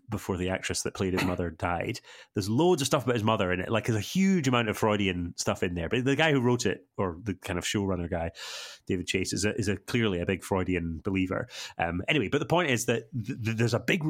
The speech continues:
the big emphasis on the relationship between the therapist and the,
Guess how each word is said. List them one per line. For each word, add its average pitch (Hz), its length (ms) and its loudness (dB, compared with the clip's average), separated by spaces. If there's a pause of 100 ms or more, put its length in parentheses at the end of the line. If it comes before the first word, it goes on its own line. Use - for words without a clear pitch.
(220)
the 123 140 0
big 170 180 0
emphasis 151 440 0
on 117 100 2
the 104 100 0
relationship 101 800 0
between 95 580 -4 (540)
the 101 80 -2
therapist 101 680 -2
and 85 340 -4
the, 85 340 -2